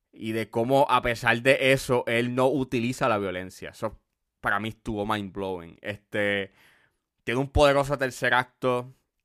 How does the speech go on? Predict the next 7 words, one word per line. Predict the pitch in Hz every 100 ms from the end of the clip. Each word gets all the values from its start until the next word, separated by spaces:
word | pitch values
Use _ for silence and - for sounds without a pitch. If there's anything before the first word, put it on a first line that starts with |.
| -
Eh, | 107 113 120 123 123 123 117 110 104
emocionalmente, | 110 110 107 110 104 107 113 - 123 117
you |
know, | 113 117 117 113 107 98 - _ _ _ _ -
eh, | 110 107 104 98 -
impactante, | 113 104 104 - - 123 123 - 123 120
conmovedor. | 117 107 104 101 98 117 120